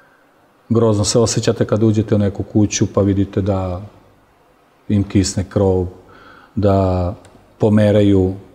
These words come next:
stolice, krevete i tako dalje, da nemaju načina da, da reše to pitanje, jednostavno nemaju novca da taj krov zamene, da saniraju to sve, i nemaju praktično novca za osnovne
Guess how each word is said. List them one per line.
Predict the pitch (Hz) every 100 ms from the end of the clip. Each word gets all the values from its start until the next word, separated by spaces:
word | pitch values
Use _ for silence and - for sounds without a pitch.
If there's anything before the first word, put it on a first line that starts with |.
| -
stolice, | - - 107 101 98 107 95 95 - - - - _ _ _ _ _
krevete | 117 107 104 98 98
i | 90
tako | 101 95 98
dalje, | 98 98 98 95 95 113 - -
da | 110
nemaju | 107 110 113 107
načina | 101 95 - 101 95
da, | 87 92 92 90 - - - _ _ -
da | 101 101
reše | 104 98 98
to | - 98
pitanje, | 98 92 104 101 98 92 87 - _ -
jednostavno | 101 98 - 104 98
nemaju | 101 101 98 92
novca | 95 92 - 101 90
da | 92
taj | - 92
krov | 87 98 90
zamene, | 85 92 90 90 87
da | 87
saniraju | - 95 92 92 90
to | 87 92
sve, | - 95 92 87 - - - -
i | 104
nemaju | 110 113 110 110 104 101 -
praktično | 110 107 - - 107
novca | 101 98 95 110
za | 95 98
osnovne | 95 95 - 98